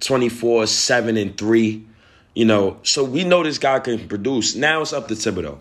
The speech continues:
Thibodeau gotta give him the minutes. Um, Obi can, Obi Toppin cannot play less than twenty-five minutes next season. He has to play minutes. I think he would be great for the Knicks if you find a way to get him on the court. So let's see.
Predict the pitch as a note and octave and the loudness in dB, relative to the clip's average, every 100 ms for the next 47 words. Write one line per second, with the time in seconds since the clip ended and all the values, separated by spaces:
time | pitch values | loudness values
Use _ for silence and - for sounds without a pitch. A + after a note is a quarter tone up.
0 | _ - E3+ E3 C#3 C3+ B2+ A2 A2+ G2+ | _ 2 4 4 4 2 0 0 -2 0
1 | G2 F2+ F2+ D2+ - - _ - _ _ | -4 -4 -6 -8 -16 -20 _ -20 _ _
2 | - G#2 F#2 D#2 - _ _ _ - E3 | -6 -2 -2 -4 -14 _ _ _ 2 2
3 | D#3+ D#3 D3 - - D3 D3+ D3 C3+ A#2+ | 4 -4 -4 -4 0 0 2 0 0 -2
4 | A#2 A#2 A#2+ A#2+ A2+ G#2+ G#2+ G2+ F#2+ A2 | -2 0 0 0 0 0 -2 -4 -8 -6
5 | G2 F#2 F#2+ F#2 F2+ E2+ D#2+ D#2 D2+ D2 | -6 -4 -4 -4 -8 -8 -10 -12 -10 -12
6 | C2 - _ _ - C#3 C3 D#3 D3+ A#2 | -16 -20 _ _ -4 -2 0 0 -2 -10
7 | - A2 G2+ D#2+ D2+ - - _ _ _ | -2 0 0 -4 -10 -18 -20 _ _ _
8 | _ _ - A2+ A#2+ C#3 C3+ B2+ A#2+ G#2 | _ _ -6 -2 0 0 0 -6 -4 -2
9 | A#2 E2 - - A2+ C#3+ - A#2 A2 G#2+ | -4 -4 -12 0 2 2 0 -2 0 0
10 | G2 D2 - G2 F2 G#2 F2+ - A#2 B2+ | 0 -2 -4 -6 -4 -6 -8 -8 -4 -2
11 | B2 A2+ A2+ G#2+ E2+ G#2+ G#2+ G2 G2 F#2 | 0 0 0 0 0 0 0 -2 -4 -6
12 | E2+ F#2+ C#2+ - _ - - - - A#2+ | -6 -4 -6 -10 _ -20 -20 -12 0 2
13 | C3+ D#3 G#3 F3+ E2 - | 4 2 -2 -4 -6 -10